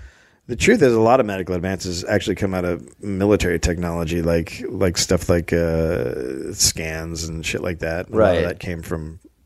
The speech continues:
Speaker 1: military, uh, spending.
Speaker 2: Oh, see, so
Speaker 1: There is a good
Speaker 2: we,
Speaker 1: side.
Speaker 2: yeah, I mean, we need to fund.
Speaker 1: <laughs> That's what I'm
Speaker 2: Highly.
Speaker 1: saying. I'm saying
Speaker 2: Yeah.
Speaker 1: get the money out of medical
Speaker 2: Uh, you've
Speaker 1: and
Speaker 2: always seemed like a bit of a war
Speaker 1: put it
Speaker 2: hawk.
Speaker 1: into military.
Speaker 2: Yeah,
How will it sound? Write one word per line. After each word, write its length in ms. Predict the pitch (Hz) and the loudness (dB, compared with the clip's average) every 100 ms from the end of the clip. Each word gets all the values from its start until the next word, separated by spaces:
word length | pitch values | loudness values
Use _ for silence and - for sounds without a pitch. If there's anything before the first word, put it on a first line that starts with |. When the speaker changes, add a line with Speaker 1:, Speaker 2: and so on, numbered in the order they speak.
| _ _ 98 | _ _ -4
Speaker 1:
military, 800 | 92 85 85 82 78 78 80 - - _ - | -2 0 0 0 0 -2 -4 -12 -20 _ -14
uh, 420 | 82 78 - 65 | -12 -12 -14 -16
spending. 480 | - - 80 80 80 - | -18 -18 -20 -20 -20 -16
Speaker 2:
Oh, 160 | 185 135 | -16 -16
see, 320 | - - 131 131 | -8 -4 -4 -6
so 540 | - - 123 113 107 _ _ _ - | -14 -2 2 2 0 _ _ _ -6
Speaker 1:
There 120 | 92 | -2
is 120 | 90 82 | 0 -2
a 40 | |
good 120 | - | 2
Speaker 2:
we, 60 | 120 | 2
Speaker 1:
side. 320 | - 90 90 | 0 -8 0
Speaker 2:
yeah, 300 | - 185 - - | 2 2 0 -6
I 60 | 92 | -2
mean, 260 | 101 104 101 | 0 0 0
we 100 | 113 | 2
need 180 | 131 | 2
to 120 | 104 80 _ - | 0 -6 _ -20
fund. 400 | - 87 82 - - _ - | -10 -6 -6 -10 -20 _ -4
Speaker 1:
<laughs> 260 | - - | -4 -2
That's 1120 | - 185 127 160 165 - - - - 123 123 | 0 2 2 0 0 -4 -8 -12 -2 0 0
what 100 | 107 | 0
I'm 60 | 85 | 0
Speaker 2:
Highly. 60 | 85 | 0
Speaker 1:
saying. 300 | 117 101 87 | -2 -2 -4
I'm 100 | 104 | -2
saying 200 | 131 98 | -2 0
Speaker 2:
Yeah. 40 | 85 | -2
Speaker 1:
get 120 | 92 | -4
the 60 | 98 | -4
money 200 | 98 95 | -2 -2
out 100 | 85 | -2
of 60 | |
medical 320 | 90 101 95 90 | -4 -4 -2 2
Speaker 2:
Uh, 100 | 240 | 2
you've 200 | 285 285 | 4 4
Speaker 1:
and 60 | |
Speaker 2:
always 200 | 269 208 | 4 4
seemed 300 | - 180 165 | 4 2 4
like 180 | 131 117 | 2 2
a 60 | 104 | 0
bit 120 | 104 | 0
of 60 | |
a 80 | 98 | 0
war 200 | 92 90 | 0 4
Speaker 1:
put 120 | 120 | 6
it 40 | 113 | 6
Speaker 2:
hawk. 100 | 113 | 4
Speaker 1:
into 140 | 113 | 2
military. 600 | 117 120 110 107 95 98 139 | 0 2 2 0 -6 -4 2
Speaker 2:
Yeah, 280 | 120 87 | 2 2